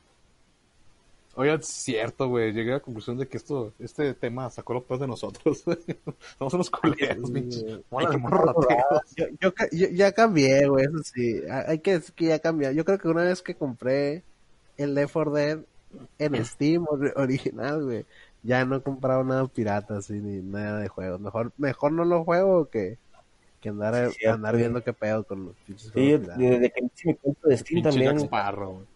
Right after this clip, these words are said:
Speaker 3: pre-, prefiero esperarme una oferta loca de esas de veinte pesos a, a estar bajando veinte pedazos en un torrent o algo así.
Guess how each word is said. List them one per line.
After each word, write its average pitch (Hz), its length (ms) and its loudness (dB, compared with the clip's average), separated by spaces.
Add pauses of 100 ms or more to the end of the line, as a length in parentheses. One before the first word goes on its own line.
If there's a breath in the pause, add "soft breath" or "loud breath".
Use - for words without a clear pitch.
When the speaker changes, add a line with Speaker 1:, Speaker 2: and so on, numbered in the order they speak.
(180)
Speaker 3:
pre-, 98 180 -4
prefiero 175 760 4 (140)
esperarme 123 460 4
una 175 120 6
oferta 165 340 2
loca 156 280 6
de 165 60 6
esas 151 160 2
de 127 100 4
veinte 139 260 2
pesos 185 560 0 (880)
a, 107 380 4
a 104 100 2
estar 113 460 2
bajando 123 1040 2
veinte 113 320 0
pedazos 107 420 0
en 110 100 -2
un 101 160 0
torrent 127 440 2
o 110 60 -2
algo 113 140 -2
así. 160 280 -6